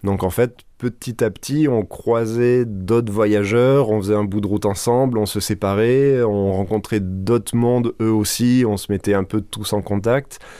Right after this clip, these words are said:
Et petit à petit, il y a tout un groupe qui s'est construit comme ça, euh,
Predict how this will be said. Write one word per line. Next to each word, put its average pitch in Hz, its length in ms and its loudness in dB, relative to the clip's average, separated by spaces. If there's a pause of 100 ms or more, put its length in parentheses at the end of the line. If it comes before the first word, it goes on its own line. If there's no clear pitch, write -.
(160)
Et 92 80 -4
petit 101 320 -2
à 120 40 4
petit, 147 180 -6
il 147 40 2
y 123 60 4
a 107 40 0
tout 160 200 -8
un 147 100 2
groupe 139 240 0
qui 113 140 -4
s'est 113 180 -2
construit 110 400 -2
comme 107 160 0
ça, 113 160 -2
euh, 92 640 2